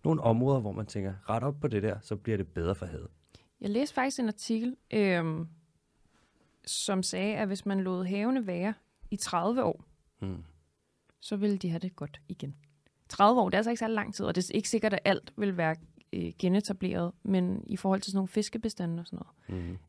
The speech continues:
Speaker 2: Øhm, så sådan, vi kan altså godt gøre noget på ret kort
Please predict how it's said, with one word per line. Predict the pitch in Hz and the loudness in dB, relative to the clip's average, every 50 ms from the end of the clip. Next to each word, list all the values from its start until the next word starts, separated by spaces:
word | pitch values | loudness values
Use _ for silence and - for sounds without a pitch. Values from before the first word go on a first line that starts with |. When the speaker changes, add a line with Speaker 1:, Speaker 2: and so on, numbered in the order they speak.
| _ _ | _ _
Speaker 2:
Øhm, | 190 180 165 156 151 147 147 151 151 143 - _ _ _ _ _ _ - _ _ - - - _ _ _ _ _ _ _ _ _ _ _ _ _ - | -4 -4 -2 -2 -4 -6 -8 -10 -12 -14 -18 _ _ _ _ _ _ -20 _ _ -20 -20 -20 _ _ _ _ _ _ _ _ _ _ _ _ _ -10
så | - - 214 190 | -2 2 2 2
sådan, | - 202 185 180 190 175 170 - _ _ _ _ _ _ _ _ _ _ _ - _ _ _ _ _ _ _ _ | 4 2 2 2 0 -2 -2 -6 _ _ _ _ _ _ _ _ _ _ _ -20 _ _ _ _ _ _ _ _
vi | - - - 202 208 | -12 -4 4 4 4
kan | 202 - - 202 226 220 - | 4 6 4 4 4 6 6
altså | 226 185 180 - 190 | 4 2 4 2 2
godt | 180 - 190 202 - _ | 4 4 4 4 2 _
gøre | - 202 190 202 220 233 | 6 6 8 8 8 8
noget | 226 202 190 196 190 | 8 8 6 6 4
på | - 180 | 2 0
ret | 170 - 185 - - _ | 0 0 0 0 -2 _
kort | - - 190 190 208 | 0 2 2 2 2